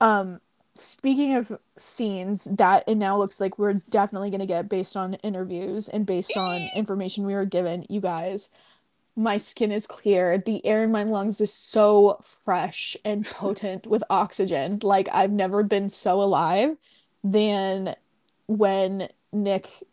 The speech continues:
Speaker 1: said something that alludes to a flashback scene with baby pollen.
Speaker 2: Oh my gosh.
Speaker 1: Yes.
Speaker 2: It just
Speaker 1: <laughs> It's like, oh, it just makes my heart flutter.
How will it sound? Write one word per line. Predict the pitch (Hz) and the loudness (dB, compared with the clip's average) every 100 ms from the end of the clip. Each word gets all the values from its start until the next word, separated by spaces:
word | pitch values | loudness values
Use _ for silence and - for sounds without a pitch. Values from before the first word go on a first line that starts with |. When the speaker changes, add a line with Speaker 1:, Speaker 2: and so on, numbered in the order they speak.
| _ _ - | _ _ -8
Speaker 1:
said | - 208 196 180 | 0 2 2 -2
something | - 196 190 190 196 | -4 -4 -4 -2 0
that | 185 | 0
alludes | 180 190 170 180 - - | 0 0 -2 -4 -6 -10
to | - 208 | -4 -4
a | |
flashback | 190 - 180 - 190 - | -2 -2 -4 -4 -6 -6
scene | 190 180 | -6 -4
with | 185 - | -6 -4
baby | 165 147 151 | -4 -2 -4
pollen. | - 123 127 - 254 - _ _ _ _ - _ _ _ _ _ - | -6 -4 -4 -4 -4 -6 _ _ _ _ -20 _ _ _ _ _ -4
Speaker 2:
Oh | 85 - | -2 0
my | 50 | -2
gosh. | - 62 60 64 277 - | 4 6 8 6 4 4
Speaker 1:
Yes. | 247 247 - 320 | 8 8 8 6
Speaker 2:
It | |
just | 277 285 - - - | 4 4 -2 -6 -6
Speaker 1:
<laughs> | 220 - - - - | -8 -8 -16 -20 2
It's | 311 294 330 | 2 4 4
like, | 339 554 - | 2 2 2
oh, | 440 453 466 494 480 | 4 6 6 4 2
it | 427 | 0
just | 403 381 - - - 262 | -2 -6 -10 -20 -10 -2
makes | 240 - | -2 0
my | 247 | -2
heart | 247 214 - | 0 -2 -2
flutter. | - - - | -6 -6 -10